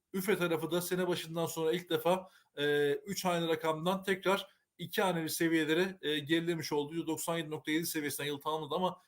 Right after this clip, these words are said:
on iki aylık ortalama üfe, e, enflasyon, üretici fiyatları enflasyonda yüzde yüz yirmi sekiz buçuk olarak gerçekleşmiş oldu. Şimdi biraz da grafikler üzerinden ilerleyecek olursak,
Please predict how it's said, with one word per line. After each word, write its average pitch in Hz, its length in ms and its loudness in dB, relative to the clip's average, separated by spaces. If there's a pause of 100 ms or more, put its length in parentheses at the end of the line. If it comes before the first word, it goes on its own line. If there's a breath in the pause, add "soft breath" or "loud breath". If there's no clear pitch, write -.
(160 loud breath)
on 175 140 0
iki 180 200 0
aylık 147 220 2
ortalama 160 500 2
üfe, 165 340 0 (160)
e, 139 80 -4
enflasyon, 139 600 -2
üretici 156 260 -6
fiyatları 135 380 0
enflasyonda 151 800 -2 (260 soft breath)
yüzde 165 280 0
yüz 160 220 0
yirmi 165 160 -2
sekiz 165 280 -2
buçuk - 180 -10
olarak 147 340 0 (280 soft breath)
gerçekleşmiş 170 1080 0
oldu. 151 420 4 (200 loud breath)
Şimdi 214 320 -4
biraz 202 300 2
da 208 60 2
grafikler 180 480 0
üzerinden 170 340 0
ilerleyecek 165 540 0
olursak, 180 460 -2